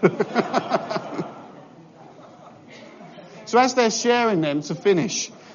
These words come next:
the resurrection of Jesus, the resurrection of Jesus Christ, it's rooted, it's rooted in history. It's grounded in Scripture. It's confirmed with experience, but you've got to open up the gift.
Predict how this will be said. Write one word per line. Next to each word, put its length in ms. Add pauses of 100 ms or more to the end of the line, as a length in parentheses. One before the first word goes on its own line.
the 100
resurrection 720
of 140
Jesus, 540
the 120
resurrection 640
of 80
Jesus 420
Christ, 500 (380)
it's 220
rooted, 600 (200)
it's 240
rooted 580
in 140
history. 580 (300)
It's 140
grounded 580
in 120
Scripture. 640 (220)
It's 160
confirmed 580
with 100
experience, 720
but 140
you've 80
got 100
to 100
open 220
up 160
the 80
gift. 460